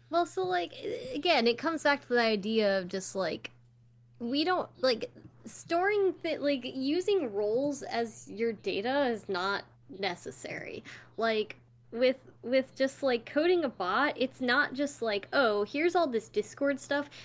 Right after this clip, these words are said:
It's like you also have access to all of the tools that you would use with, like, any other sort of coding.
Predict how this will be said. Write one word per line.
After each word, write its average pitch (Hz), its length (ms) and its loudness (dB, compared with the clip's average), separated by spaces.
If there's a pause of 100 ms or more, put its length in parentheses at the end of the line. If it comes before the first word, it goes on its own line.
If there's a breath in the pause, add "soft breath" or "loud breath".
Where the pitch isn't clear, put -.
(100)
It's 294 160 -2
like 320 200 0
you 311 160 0
also 339 420 2
have 302 340 -2
access 240 580 0
to - 220 -6
all 220 320 2
of 214 140 0
the 208 100 -8
tools 214 540 -2
that 202 140 -2
you 208 180 -4
would 196 240 0
use 196 460 -4 (420)
with, 208 300 -2
like, 190 280 -2
any 214 300 -2
other 185 260 -2
sort 190 260 -6
of - 120 -12
coding. - 480 -6